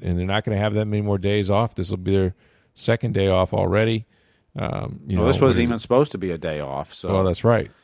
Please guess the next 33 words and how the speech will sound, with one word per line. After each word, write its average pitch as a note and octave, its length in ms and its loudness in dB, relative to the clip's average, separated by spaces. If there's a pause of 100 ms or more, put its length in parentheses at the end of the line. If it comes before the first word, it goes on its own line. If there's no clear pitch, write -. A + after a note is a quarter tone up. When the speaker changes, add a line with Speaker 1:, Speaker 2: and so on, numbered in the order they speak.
(100)
Speaker 1:
That's F2+ 160 -2
Speaker 2:
Um, F2 80 -4
Speaker 1:
true. A#2 180 2
Speaker 2:
they're A2 140 0
gonna G#2+ 120 -2
play A#2 180 2
the G2+ 100 -4
doubleheader A2 540 2
on G2+ 140 -2
Saturday, A2 380 2
which G2 200 -4
are F2+ 60 -2
seven-inning G2+ 640 -4
games C#2 380 -12
now. C2 340 -16
Speaker 1:
Mm-hmm. G2+ 720 -4
Which G2 140 0
I A#2+ 100 6
love, F#2 400 0 (180)
but - 280 -6 (100)
yeah. D#2+ 260 -4 (1300)
Speaker 2:
But A#2 100 0
yeah, A2 100 2
Speaker 1:
I G2 40 0
Speaker 2:
you A#2 140 2
Speaker 1:
think F#2 120 2
that's C#3 260 2
Speaker 2:
mentioned B2+ 100 2
Zunino. A2+ 380 -2
He's G2+ 120 -4
batting A2 280 4
oh A#2+ 140 2
seventy-seven. G2 880 -2